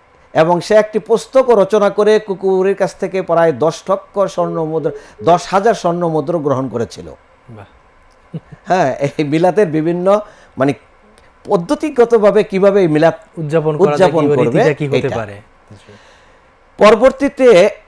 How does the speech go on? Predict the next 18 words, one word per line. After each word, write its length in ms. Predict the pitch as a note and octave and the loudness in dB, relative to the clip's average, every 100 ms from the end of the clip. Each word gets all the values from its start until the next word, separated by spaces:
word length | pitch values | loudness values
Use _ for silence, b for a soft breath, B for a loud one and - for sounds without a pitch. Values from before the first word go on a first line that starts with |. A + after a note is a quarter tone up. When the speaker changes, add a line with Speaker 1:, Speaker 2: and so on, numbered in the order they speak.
| _ _ _ _ - | _ _ _ _ -18
Speaker 1:
ছয়শো 480 | - - G#3 G#3+ A#3 A3 | -6 2 2 4 0 2
একান্নতে 880 | F3+ - A#3+ C4 B3+ G3 - D#3+ A#3+ - _ | 0 2 2 2 0 0 2 2 0 -6 _
তাকিউদ্দিন 800 | A#3 - C4 A3+ D#3 C#3+ F#3+ E3+ | -2 -2 0 2 0 0 0 2
নামক 400 | D3+ E3 G#3+ G#3+ - | 0 2 2 0 -6
এক 300 | C3+ C#3 C#3+ - | 0 2 0 -6
খাজা 420 | - D3+ D3 E3 | -2 -2 2 0
তাকিউদ্দিন, 760 | D#3+ E3 - E3+ D#3 A#2+ D#3 D#3+ - | 0 -4 -4 0 0 0 -6 -6 -4
এক 320 | C3+ C3 - | 0 0 -2
সুফি, 520 | - A3+ G3+ D#3 F#3+ - _ _ b b b b _ _ _ _ _ - | -4 -2 0 -2 -2 -6 _ _ b b b b _ _ _ _ _ -20
সে 420 | - D#3 D3+ D3 _ _ | -6 0 0 0 _ _
আল্লাহ 200 | D3 F3 | -2 0
রাসূলের 380 | G3 G3 A#3 A#3+ | 0 0 0 0
শানে 440 | A3+ - F#3+ F#3+ A3 | -2 -4 -2 0 0
প্রশংসাসূচক 1000 | G#3+ G3 B3+ C4+ B3 A#3 A3 A3 A3 A3 - | 0 -2 -2 -2 -2 -4 -2 -2 -2 -4 -2
কবিতা 340 | A3+ A3 A3 F#3+ | 0 0 2 2
আবৃত্তি 500 | D#3+ D3 G#3+ - F#3+ | 2 -2 -6 -4 -2
করতে 340 | D3+ - F3+ | -2 0 -2
গিয়ে, 300 | B2 C3+ | 0 0